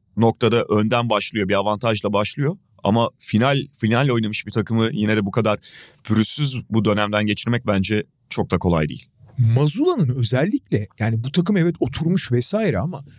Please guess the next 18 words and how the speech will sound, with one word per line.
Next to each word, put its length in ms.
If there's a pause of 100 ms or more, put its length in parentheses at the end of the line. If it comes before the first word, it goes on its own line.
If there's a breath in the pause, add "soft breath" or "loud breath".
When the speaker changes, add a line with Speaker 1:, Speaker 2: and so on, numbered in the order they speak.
(180 loud breath)
Speaker 2:
takımın 460 (340)
özel, 340 (300)
genelde 440 (240)
koçların 520 (260)
asıl 320
dokunduğu 340
yer 140
savunmadır. 720
Bir, 300
çünkü 400 (100)
yani 200 (160)
koç 300
ne 120
yapar 300 (140)
abi? 200 (380)
Doğru 260
görev 340
dağılımı, 420